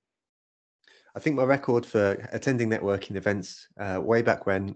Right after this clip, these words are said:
was about four and a half minutes. And this was for an event that I travelled specifically from Cambridge down to London to attend.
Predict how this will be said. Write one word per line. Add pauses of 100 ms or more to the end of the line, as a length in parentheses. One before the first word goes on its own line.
was
about
four
and
a
half
minutes. (520)
And
this
was
for
an
event
that
I
travelled
specifically
from
Cambridge
down
to
London
to
attend.